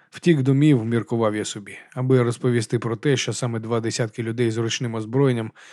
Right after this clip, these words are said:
можуть вдіяти з сотнею беззбройних, які втікають на своїх двох.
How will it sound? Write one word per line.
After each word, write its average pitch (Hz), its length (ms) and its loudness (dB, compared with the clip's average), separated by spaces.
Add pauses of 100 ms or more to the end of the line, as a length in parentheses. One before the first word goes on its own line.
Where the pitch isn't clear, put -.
(160)
можуть 127 340 4
вдіяти 120 480 2
з 101 100 -6
сотнею 117 440 -2
беззбройних, 120 720 0
які 117 200 -6
втікають 107 460 -6
на 107 100 -10
своїх 110 300 -6
двох. 101 360 -14